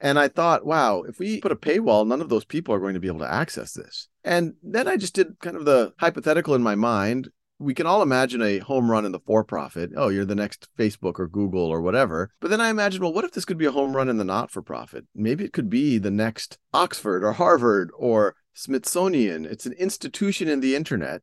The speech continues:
but maybe it could, it could scale well beyond any of those. Even back then when I was trying to fundraise, when I was just one guy in a walk-in closet, I would,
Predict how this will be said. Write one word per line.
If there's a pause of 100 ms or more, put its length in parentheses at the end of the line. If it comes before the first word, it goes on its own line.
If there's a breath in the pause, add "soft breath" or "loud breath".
(140)
but
maybe
it
could, (180)
it
could
scale
well
beyond
any
of
those.
Even
back
then
when
I
was
trying
to
fundraise, (300 soft breath)
when
I
was
just
one
guy
in
a
walk-in
closet,
I
would,